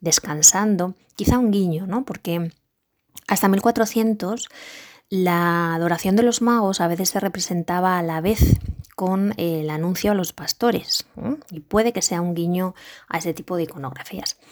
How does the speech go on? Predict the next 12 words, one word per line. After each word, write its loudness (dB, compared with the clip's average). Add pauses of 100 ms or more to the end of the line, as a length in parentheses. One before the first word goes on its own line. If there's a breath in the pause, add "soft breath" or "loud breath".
(360 loud breath)
Un 4
poquito 4
más 2
abajo 0
veis 0
que 0
en 2
otro 0
pequeño 2
montículo, 2 (220)
como -2
colgado, 2